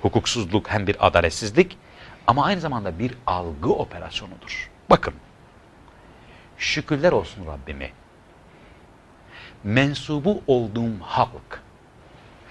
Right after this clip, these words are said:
mensubu olduğum coğrafya, Selahaddin-i Eyyubi'den bugüne mensubu olduğumuz inanca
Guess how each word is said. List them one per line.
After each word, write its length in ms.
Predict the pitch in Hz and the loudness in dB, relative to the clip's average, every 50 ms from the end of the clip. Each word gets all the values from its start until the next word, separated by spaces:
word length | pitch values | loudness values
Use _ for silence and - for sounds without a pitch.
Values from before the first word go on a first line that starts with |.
| - - - - - | -20 -18 -20 -14 -8
mensubu 800 | 98 95 101 113 127 123 120 123 - 139 147 196 220 - - 123 | -4 0 2 2 2 2 0 -2 -2 2 2 2 2 4 2 2
olduğum 460 | 120 113 104 117 120 120 113 107 95 - | 2 2 0 -2 0 0 0 -2 -2 0
coğrafya, 640 | 120 104 101 101 113 117 - - - - - - - - - - - - - - - - - - - - - - - - - - - - - - | 2 2 2 2 2 0 -2 -4 -10 -16 -16 -16 -18 -20 -20 -20 -20 -20 -20 -20 -20 -20 -20 -20 -20 -20 -20 -20 -20 -20 -20 -20 -20 -20 -18 -10
Selahaddin-i 840 | - - 113 113 104 - 120 123 113 113 113 123 143 196 190 180 - - | 0 4 4 4 4 4 2 0 0 2 2 2 4 2 0 0 -2 -2
Eyyubi'den 720 | 117 113 107 107 107 98 104 107 98 120 123 123 120 98 92 | 0 0 0 0 -2 0 0 0 0 0 0 -2 -2 -2 -2
bugüne 360 | 117 107 92 87 69 71 - - - - - - - - - - - - - - - - - - - - - - - - - - - - - - - - - - - - - - - - - | -2 -2 -2 -4 -8 -10 -14 -16 -20 -20 -20 -20 -20 -20 -20 -20 -20 -20 -20 -20 -20 -20 -20 -20 -20 -20 -20 -20 -20 -20 -20 -20 -20 -20 -20 -20 -18 -18 -18 -18 -18 -20 -20 -20 -20 -10 -4
mensubu 680 | 98 104 123 127 120 120 - 160 160 214 240 - - 127 | 4 6 6 6 6 4 0 0 0 0 0 2 4 4
olduğumuz 540 | 123 120 107 120 117 113 123 135 127 - - - - | 4 2 0 0 -2 -2 -2 -2 -4 -6 -8 -2 0
inanca 500 | 131 113 110 98 95 92 87 107 107 | 0 2 2 0 -2 -2 -2 -2 -4